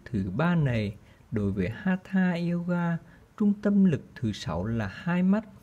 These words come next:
và các phương pháp tập luyện mắt phụng chính là nhằm vào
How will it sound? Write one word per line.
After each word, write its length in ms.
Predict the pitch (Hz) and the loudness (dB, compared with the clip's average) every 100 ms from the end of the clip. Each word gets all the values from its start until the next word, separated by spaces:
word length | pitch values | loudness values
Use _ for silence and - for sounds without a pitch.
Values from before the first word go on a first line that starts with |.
| - - | -20 -10
và 220 | 104 110 | -2 -2
các 220 | 104 190 202 - | 0 -4 -6 0
phương 280 | 202 196 190 | 4 4 2
pháp 140 | 233 240 - | -4 -8 -8
tập 120 | 117 - | -6 -2
luyện 220 | 117 113 135 | -2 -2 -2
mắt 240 | 151 220 - | 0 0 -2
phụng 260 | - 143 - - - - _ - | -6 -4 -4 -12 -20 -20 _ -6
chính 300 | 107 107 107 | -2 -2 0
là 100 | 107 | 0
nhằm 540 | 110 117 123 113 110 | 0 2 2 2 0
vào 120 | 104 | -2